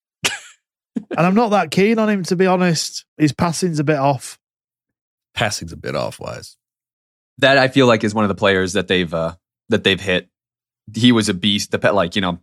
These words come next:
Speaker 1: Yeah.
Speaker 3: the month leading up to team of the season, he was a beast. And I think they totally, I know, again, we can put our tinfoil hats on about what they were doing with, like, the injury bug and stuff like that. He just doesn't play the same.
Speaker 1: Yeah.
Speaker 3: He doesn't play the same.
Speaker 1: I think these other players have caught up. I think Zinchenko's a better left back now.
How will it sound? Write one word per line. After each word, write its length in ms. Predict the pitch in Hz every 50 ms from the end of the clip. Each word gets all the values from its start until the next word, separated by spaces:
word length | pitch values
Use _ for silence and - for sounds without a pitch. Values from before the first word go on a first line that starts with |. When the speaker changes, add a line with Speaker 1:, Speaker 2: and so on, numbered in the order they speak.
| _ -
Speaker 1:
Yeah. 300 | 143 151 147 135 131 -
Speaker 3:
the 100 | - 107
month 360 | 101 104 107 110 117 117 - -
leading 280 | 107 113 110 107 101
up 180 | 101 101 104 -
to 360 | - 113 107 110 113 - - - -
team 160 | - 117 113
of 40 | 113
the 20 |
season, 260 | - - 123 110 113
he 80 | 107 107
was 120 | 101 92
a 40 | 95
beast. 520 | 85 80 98 92 95 95 - - - - -
And 100 | - 95
I 100 | 90 90 87
think 220 | - 95 90 87
they 120 | 90 87
totally, 520 | 87 - 95 90 90 87 85 87 87 82 80 - _ _ _ _ _ - - _ _ _ _ -
I 100 | 98 101
know, 200 | 107 107 104 101
again, 380 | 101 92 101 98 98 101 104 98
we 100 | 104 104
can 100 | 104 90
put 100 | 110 101
our 80 | 98
tinfoil 420 | - - 104 95 90 98 95 92 90
hats 300 | 98 92 92 90 - 98
on 220 | 90 90 90 90
about 180 | 90 90 85 85
what 100 | 90 90
they 100 | 95 92
were 100 | 90 90
doing 180 | 92 92 90 90
with, 120 | 87 85
like, 140 | 92 90 87
the 120 | - -
injury 320 | 98 98 92 90 90 87 87
bug 240 | 82 90 87 85
and 100 | 90 87
stuff 220 | - - 95 87 -
like 140 | 90 87 -
that. 180 | 92 87 87
He 80 | 104 101
just 160 | 85 87 -
doesn't 220 | - 85 82 82
play 140 | 80 85 82 80
the 60 | 82
same. 260 | - 87 85 87 87 - _ _ _ _ _ _ _ _ _
Speaker 1:
Yeah. 140 | - 113 113
Speaker 3:
He 40 | 107
doesn't 160 | - 78 76 -
play 80 | -
the 60 | - -
same. 100 | - 165
Speaker 1:
I 40 | 170
think 280 | - 277 262 240 196
these 240 | 208 226 220 208 180
other 160 | 214 165 185
players 300 | 139 - 180 190 202 190
have 160 | 196 180 -
caught 340 | - - 165 160 175 170 151
up. 0 |
I 80 | 175 156
think 180 | 180 185 160 139
Zinchenko's 800 | 131 156 160 147 131 - - 160 165 160 151 170 175 165 151
a 60 | 160 151
better 200 | 170 165 151 151
left 260 | 165 165 151 - _
back 220 | 165 160 156 139 143
now. 320 | 160 160 160 160 151 135